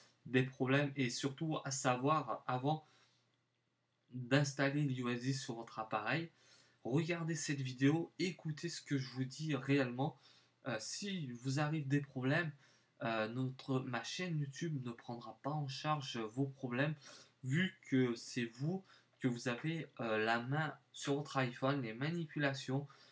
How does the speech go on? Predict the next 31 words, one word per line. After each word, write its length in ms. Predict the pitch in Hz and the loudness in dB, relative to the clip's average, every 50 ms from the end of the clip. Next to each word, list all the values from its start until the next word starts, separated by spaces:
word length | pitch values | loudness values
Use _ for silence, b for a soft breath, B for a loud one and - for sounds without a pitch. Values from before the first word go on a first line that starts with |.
| B B _ | B B _
Moi, 180 | 123 143 170 | 2 2 2
j'essaye 480 | 160 135 143 135 131 - 151 151 156 151 | 4 2 0 -2 -2 -2 -2 -2 -2 -2
de 140 | 135 131 120 | -4 -6 -10
vous 240 | - 113 110 110 113 | -12 -10 -10 -6 -4
renseigner 560 | 131 156 156 - - 147 139 131 135 143 143 | -4 -4 -4 -4 -2 -2 0 0 2 0 0
au 100 | 131 117 | 0 -2
maximum. 800 | 117 131 151 160 - - - - 135 123 123 120 127 147 160 b b b b b b b _ | 0 0 -2 -2 -2 -4 -4 -2 -2 0 2 2 2 0 0 b b b b b b b _
Et 80 | - 139 | -6 -4
si 260 | - - - - 190 | -4 -2 -2 -2 -2
vous 160 | 175 160 147 | -4 -2 0
avez 240 | 139 135 131 135 139 | 0 2 2 2 0
des 200 | 135 127 120 117 | 0 0 -2 -4
problèmes, 600 | - - - - 143 139 139 143 151 156 151 143 139 - | -4 -6 0 2 2 4 4 2 2 0 0 -2 -4 -6
tout 120 | - 135 | -6 -6
ça, 300 | 131 - - 147 151 151 | -4 -2 0 2 2 2
n'hésitez 580 | 147 143 156 165 156 151 156 147 - - 151 147 | 2 0 0 -2 -4 -6 -8 -8 -4 -4 -4 -2
pas, 260 | 147 - 156 156 151 | -2 -4 -4 -4 -4
je 100 | 135 120 | -4 -6
vous 60 | 120 | -8
dis 160 | 117 117 123 | -8 -8 -6
bien, 260 | 123 131 135 139 139 B B B B B B B B B B _ - | -2 0 0 0 -2 B B B B B B B B B B _ 2
à 160 | 131 123 120 | 4 4 4
vous 280 | 117 120 123 135 131 127 | 2 -2 -2 -2 0 0
rendre 460 | 131 139 156 160 156 151 - 123 120 | 0 0 0 2 0 0 -2 -4 -6
sur, 400 | - - - 139 131 123 120 120 | -6 -2 0 0 0 0 0 -2
euh, 200 | 113 113 113 113 | -2 -2 -2 -4
mon 340 | 113 113 117 120 123 123 - - _ _ | -6 -8 -8 -8 -8 -8 -10 -14 _ _
compte, 200 | 160 160 156 151 _ _ - | -6 -6 -6 -8 _ _ -2
euh, 320 | 139 131 120 120 113 110 107 B B B B B B B B B B B B B B _ _ _ | -2 0 0 0 -2 -2 -4 B B B B B B B B B B B B B B _ _ _
Twitter, 880 | - - 151 156 151 147 - 143 143 143 147 147 147 147 147 147 143 139 131 120 | 0 4 4 6 4 4 4 4 6 6 6 6 4 4 4 2 2 0 0 0
euh, 240 | 117 113 113 107 | 2 2 2 0